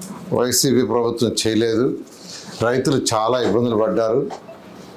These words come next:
మానసికంగా ఒత్తిడికి లోనయ్యారు, ఫైనాన్షియల్గా కూడా ఇబ్బంది పడ్డారు, కోర్టుకు పోయారు,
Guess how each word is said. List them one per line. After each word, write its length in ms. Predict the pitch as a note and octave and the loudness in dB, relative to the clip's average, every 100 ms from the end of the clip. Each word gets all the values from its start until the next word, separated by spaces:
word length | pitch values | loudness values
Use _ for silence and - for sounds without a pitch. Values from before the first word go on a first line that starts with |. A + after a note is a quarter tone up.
| - - - - - G2 | -20 -18 -18 -14 -4 0
మానసికంగా 760 | A#2 C#3 C#3 C#3+ C3 B2+ B2+ B2 A#2+ A2+ A2 G#2+ G#2+ G2+ | 0 0 0 0 0 0 0 0 0 0 0 0 0 2
ఒత్తిడికి 460 | A2 A2 A#2 A#2 | 0 2 2 4
లోనయ్యారు, 720 | G#2+ A2+ A2+ A2 A2 B2 B2 A#2 | 2 2 2 2 2 2 0 0
ఫైనాన్షియల్గా 680 | G2+ A2 A2 - G#2+ G#2+ G#2 | -2 0 -2 -2 0 0 0
కూడా 180 | G2+ | 0
ఇబ్బంది 240 | F2+ G2 G2+ | 0 0 2
పడ్డారు, 440 | G2+ G2+ G#2 A#2+ - | 0 0 2 0 0
కోర్టుకు 360 | G#2 G#2+ A#2 | 0 0 0
పోయారు, 500 | G2 G#2 G#2 G#2 A#2+ | 2 2 0 0 -2